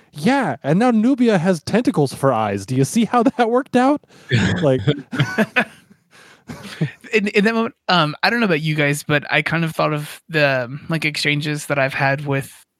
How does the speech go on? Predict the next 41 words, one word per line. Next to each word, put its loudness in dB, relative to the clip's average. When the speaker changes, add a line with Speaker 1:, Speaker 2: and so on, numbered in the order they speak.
Speaker 3:
uh, 0
my 0
mom 0
more 2
recently. -6
Speaker 1:
Mm-hmm. 2
Speaker 3:
Uh, 0
in, 0
in 4
everything 0
where 0
it's -6
like, -8
there, 2
there -2
are -8
plenty 0
of -2
shitty -2
things, -4
and -6
people -8
who -4
are, -4
are -4
older 0
typically -8
lean 0
in 0
a 0
different -2
way, 0
um, -6
as -8
far 2
as, 0
like, -6
social -2
beliefs, -6
you -4
know? -4